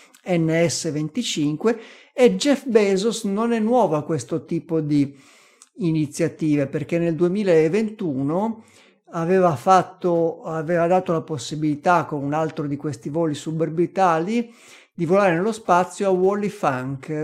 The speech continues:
una delle tredici donne delle, eh, che erano state, eh, che ave-, che erano state sottoposte a un programma di, eh, esami medici, eh,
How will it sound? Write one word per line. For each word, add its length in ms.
una 320
delle 480
tredici 560
donne 720
delle, 720
eh, 380
che 100
erano 280
state, 800
eh, 380
che 100
ave-, 220
che 120
erano 220
state 280
sottoposte 760
a 40
un 200
programma 760
di, 440
eh, 480
esami 480
medici, 920
eh, 400